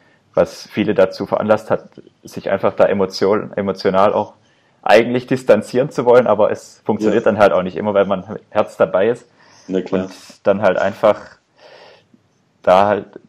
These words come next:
Speaker 1: sicher nicht immer das Ganze so überdacht hat, was man dazu vielleicht und ja, einfach auch aus der Emotion raus, sicher teilweise auch berechtigt, eben grad dann in die führenden Personen mit Dietrich und Reschke, die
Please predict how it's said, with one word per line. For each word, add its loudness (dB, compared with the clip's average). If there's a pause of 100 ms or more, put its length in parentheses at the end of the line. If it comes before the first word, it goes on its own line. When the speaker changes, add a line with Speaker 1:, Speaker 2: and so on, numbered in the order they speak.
(240)
Speaker 1:
sicher -4
nicht -8
immer 2
das -2
Ganze -2
so -4 (460)
überdacht -2
hat, -4
was -4
man -12
dazu -10
vielleicht -6
und -16 (320)
ja, 2
einfach 0
auch 2 (880)
aus -2
der 0
Emotion -4
raus, -10
sicher -12
teilweise -2
auch -4
berechtigt, -10 (160)
eben -14 (680)
grad -4
dann -4
in -12 (720)
die -12
führenden -10
Personen -8
mit -12
Dietrich -10
und -12
Reschke, -8
die -12